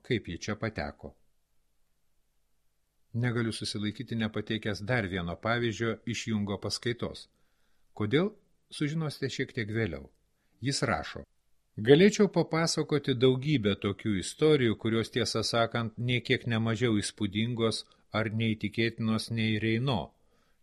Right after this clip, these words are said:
Čia minima ekstrasensinio suvokimo eksperimentai, pavyzdžiui, kortų spėjimas. "Ir jūs netrukus suprasite, kad kiekvieną atvejį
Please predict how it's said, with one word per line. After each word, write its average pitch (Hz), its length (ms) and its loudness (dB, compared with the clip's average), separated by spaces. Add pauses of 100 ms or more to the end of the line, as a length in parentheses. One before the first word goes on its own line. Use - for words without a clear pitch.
Čia 95 380 0
minima 98 580 -2
ekstrasensinio 95 840 -4
suvokimo 98 520 -6
eksperimentai, 87 800 -6 (340)
pavyzdžiui, 92 560 -2
kortų 98 320 -4
spėjimas. 92 640 -6 (720)
"Ir 151 160 6
jūs 220 160 4
netrukus 208 480 4
suprasite, 180 560 2
kad 143 240 0
kiekvieną 139 560 2
atvejį 139 720 0